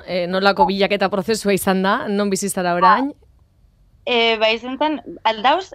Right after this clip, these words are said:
Speaker 2: e, web orrialde asko, etzi eta obetako, eta nahiko erreza da prozesue, ze mundu osoa da holan, osea, mundu osoa da kanpotarra zin daien, orduen,
Speaker 1: Mm.
Speaker 2: ba, esperientzi sekantzeko adie. Eta lortu naben etxe bat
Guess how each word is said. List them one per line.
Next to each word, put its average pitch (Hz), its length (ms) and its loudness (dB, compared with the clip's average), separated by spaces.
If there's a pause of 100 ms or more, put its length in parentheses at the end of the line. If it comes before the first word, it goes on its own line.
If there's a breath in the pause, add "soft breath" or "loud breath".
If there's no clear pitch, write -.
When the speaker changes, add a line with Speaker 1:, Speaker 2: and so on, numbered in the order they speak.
Speaker 2:
e, 220 400 -2 (180)
web 240 240 -2
orrialde 269 340 2
asko, 226 420 -2
etzi 220 280 -6
eta 196 160 -8
obetako, 196 380 -4 (500 soft breath)
eta 220 220 0
nahiko 208 360 0
erreza 214 320 -2
da 196 140 4
prozesue, 208 600 -6 (520)
ze 220 60 0
mundu 208 240 0
osoa 233 260 2
da 254 140 4
holan, 185 460 2
osea, 190 240 0
mundu 196 320 -4
osoa 254 260 -2
da 254 140 4 (180)
kanpotarra 196 640 0
zin 190 240 -8
daien, 170 320 -6
orduen, 185 300 -6
Speaker 1:
Mm. - 40 -6
Speaker 2:
ba, 196 200 4 (580)
esperientzi 220 460 -4
sekantzeko 202 420 -4
adie. 180 320 0 (480 soft breath)
Eta 214 760 4
lortu 220 340 -6
naben 254 280 -4
etxe 247 280 -4
bat 262 240 2